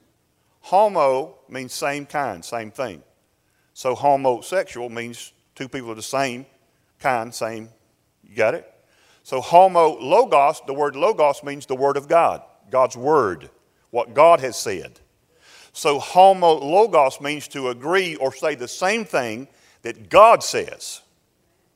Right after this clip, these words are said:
The word confess to the average Christian means cry, use tissues, tell God how sorry you are for your sin. But in the Bible, the word confess means to agree with God.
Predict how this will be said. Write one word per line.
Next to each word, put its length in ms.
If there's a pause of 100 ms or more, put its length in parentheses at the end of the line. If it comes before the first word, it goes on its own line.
(1600)
The 80
word 220
confess 380
to 100
the 80
average 260
Christian 380
means 200
cry, 380 (260)
use 220
tissues, 400
tell 200
God 180
how 100
sorry 340
you 80
are 100
for 120
your 120
sin. 280 (880)
But 160
in 180
the 100
Bible, 500
the 80
word 320
confess 480
means 280
to 120
agree 300
with 180
God. 300